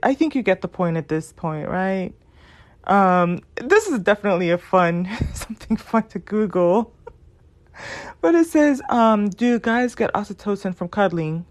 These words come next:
The cuddle horm-, hormone. Men also have oxytocin, but it is compensated for by higher levels of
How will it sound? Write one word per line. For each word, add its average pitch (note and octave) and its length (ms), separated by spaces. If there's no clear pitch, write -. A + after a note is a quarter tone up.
The G3 100
cuddle G3 420
horm-, F3 320
hormone. E3+ 460
Men A#3 540
also G#3+ 320
have F#3+ 240
oxytocin, F#3+ 840
but F3 260
it F#3 160
is E3 240
compensated G#3+ 840
for F3+ 720
by E3+ 360
higher F#3 360
levels E3+ 460
of - 180